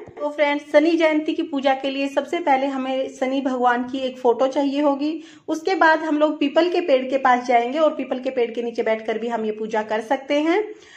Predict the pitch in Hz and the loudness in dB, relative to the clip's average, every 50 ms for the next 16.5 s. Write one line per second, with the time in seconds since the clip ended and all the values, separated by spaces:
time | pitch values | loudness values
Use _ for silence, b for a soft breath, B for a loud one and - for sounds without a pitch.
0 | B B B _ - 285 285 302 330 339 - - - 320 302 311 330 330 359 370 | B B B _ 4 4 6 6 2 0 -4 0 2 2 4 4 4 4 4 2
1 | 381 370 381 370 370 320 294 262 294 285 294 294 285 277 269 277 277 285 277 269 | 2 2 0 -2 0 0 0 2 2 2 2 0 -2 -2 2 2 2 2 2 0
2 | 262 262 254 254 254 254 277 262 - 320 311 311 294 262 262 277 269 269 254 254 | 0 0 0 0 0 -2 -2 -2 0 -2 0 0 2 2 2 0 2 0 -2 -2
3 | 269 247 262 247 247 247 247 277 285 339 339 B B B B B B B _ - | -2 0 0 0 0 0 0 0 0 0 0 B B B B B B B _ -20
4 | - - - 277 277 311 - 359 381 370 370 359 302 311 285 269 269 262 320 349 | -10 4 4 4 4 4 2 2 2 2 0 -2 0 0 0 -2 -2 -2 -4 -4
5 | 359 - 294 247 220 208 214 214 226 214 202 202 208 214 226 233 226 220 220 240 | -4 -4 -2 -2 -2 -2 -2 -2 0 0 0 0 0 -2 -2 -2 -4 -4 -4 -4
6 | 254 254 247 247 247 247 240 220 226 233 240 269 254 254 - 240 233 233 240 226 | -4 -2 -4 -4 0 2 2 2 2 0 -2 -4 -6 -4 -2 -2 -2 -2 -2 -4
7 | 226 240 262 254 - 247 247 233 233 240 262 330 403 - - - 254 254 254 269 | -4 -6 -6 -4 0 0 0 0 0 -2 -2 -2 -4 -2 -2 -2 -2 0 2 2
8 | 254 262 262 294 269 254 262 277 - 254 240 - 254 240 - 330 349 339 - 240 | 2 2 2 -2 -2 -2 -4 -4 -4 -4 -4 -2 -4 -4 -2 -4 -6 -4 -2 -2
9 | 240 233 226 - 269 254 254 277 285 330 - 320 294 285 277 285 285 294 277 269 | -2 -4 -4 -4 -4 -4 -2 -2 -2 -2 -2 -2 -2 0 -2 -2 0 0 2 2
10 | 262 269 269 269 277 302 302 349 403 285 - - - 370 370 370 320 285 294 294 | 2 2 0 -2 -2 -2 -2 -2 -2 -6 -8 0 2 2 4 4 4 4 4 2
11 | 302 294 302 285 285 285 277 285 285 285 285 - 285 262 277 302 294 294 277 269 | 2 -2 -2 -2 0 2 2 2 2 0 -2 -2 0 0 0 0 0 2 2 2
12 | 269 277 294 285 285 277 269 254 262 269 302 320 285 269 269 - 294 285 240 247 | 2 2 -2 -4 0 2 2 2 2 2 0 -2 -2 -6 -4 -6 -6 -2 0 -2
13 | 247 247 - - 254 247 - 226 202 202 202 185 190 190 196 190 196 190 196 202 | -2 -2 -2 -6 -6 -4 -4 -4 -4 -2 -4 -4 -4 -4 -6 -8 -8 -10 -12 -6
14 | - 208 196 202 220 233 240 226 226 - 233 233 240 226 226 226 240 233 240 226 | -4 -2 -2 -2 -2 -2 -2 -4 -4 -6 -6 -4 -2 -4 -2 -2 -4 -6 -6 -6
15 | - 233 226 240 233 247 240 233 226 226 233 233 269 320 311 - 240 233 - 226 | -2 0 0 0 0 -2 -4 -2 -2 -2 -2 -2 -2 -2 -2 -2 -4 -4 -4 -6
16 | 220 226 233 208 226 220 220 220 240 233 | -4 -4 -2 0 0 0 0 0 -2 -4